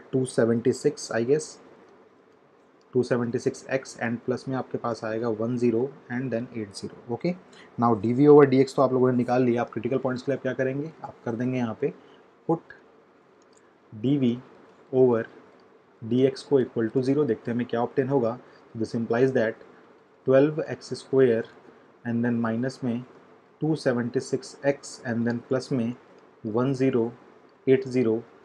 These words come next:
equals to zero। आप लोगों को यहाँ पे factors बनाने हैं, तो क्यों ना हम यहाँ से ट्वेल्व common ले लें। आप इसके factors बनाने की कोशिश कीजिएगा अपने आप, आपको करना आता है, मैं directly कर देता हूँ यहाँ पे। ट्वेल्व आप लोगों के पास यहाँ पे आएगा, then ये हो जाएगा आपके पास X minus में eighteen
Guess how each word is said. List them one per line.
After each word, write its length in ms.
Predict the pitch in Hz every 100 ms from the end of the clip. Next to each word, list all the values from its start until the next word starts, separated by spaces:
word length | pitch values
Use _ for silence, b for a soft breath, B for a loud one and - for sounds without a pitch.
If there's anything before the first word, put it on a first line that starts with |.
| - _ _
equals 360 | 123 - 113 -
to 100 | 120 104
zero। 180 | 101 - - - -
आप 180 | 110 117
लोगों 140 | 120
को 80 | 120
यहाँ 160 | 120 113
पे 120 | 117
factors 380 | - 107 139 135
बनाने 320 | 139 131 131
हैं, 120 | 113 - - B B - -
तो 80 | 117
क्यों 180 | 127
ना 80 | 123
हम 160 | 131 131
यहाँ 160 | 127
से 120 | 123 139
ट्वेल्व 280 | - 123 127
common 280 | 131 135
ले 80 | 131
लें। 180 | 113 131 - - - - _ _ _ _
आप 140 | 131 143
इसके 160 | -
factors 300 | 151 135 127 127
बनाने 180 | 127
की 60 | 127
कोशिश 260 | 120 117 -
कीजिएगा 320 | 123 117 120
अपने 220 | 113 123 120
आप, 100 | 123
आपको 220 | 107 -
करना 300 | 113 110 117 110
आता 160 | 117
है, 60 | 117
मैं 120 | 120
directly 300 | 104 98 120
कर 80 | 113
देता 220 | 110 117
हूँ 80 | 113
यहाँ 140 | 101 -
पे। 60 | 131 B B B - -
ट्वेल्व 280 | 135 151
आप 160 | 123 123
लोगों 140 | 120
के 100 | 110
पास 260 | 123 120 117
यहाँ 200 | 107 110
पे 60 | 127
आएगा, 280 | 123 123 127
then 180 | 110 110
ये 140 | 113
हो 120 | 113
जाएगा 300 | 113 110 113
आपके 200 | 110 -
पास 260 | - 113 -
X 200 | 120 -
minus 320 | 117 113 110 -
में 100 | 117
eighteen 440 | 123 123 135 117